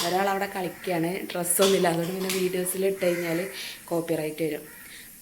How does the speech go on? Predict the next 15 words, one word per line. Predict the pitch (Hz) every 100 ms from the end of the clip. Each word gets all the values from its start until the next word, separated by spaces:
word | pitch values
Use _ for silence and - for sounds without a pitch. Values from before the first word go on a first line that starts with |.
| -
തീ | 190 180 180 175
കത്തിച്ചിട്ടുണ്ട് | 175 170 160 160 156 156 160 165
ചോറ് | - 165 160 165
വയ്ക്കാൻ | 156 156 151
വേണ്ടിയിട്ട്. | 151 147 147 - 151 156 165 - - - - - - - - - - - - -
അങ്ങനെ | 160 165 185 180 - - - -
ഇനി | 180 185
കുറച്ച് | 202 196 185
കുറച്ച് | 180 220
പണികളൊക്കെ | 208 175 170 170
ഉണ്ട്. | 165 165 165
കുളിയൊക്കെ | 208 226 226
രാവിലെ | 208 165 160
തന്നെ | 160 160
കഴിഞ്ഞു | 160 151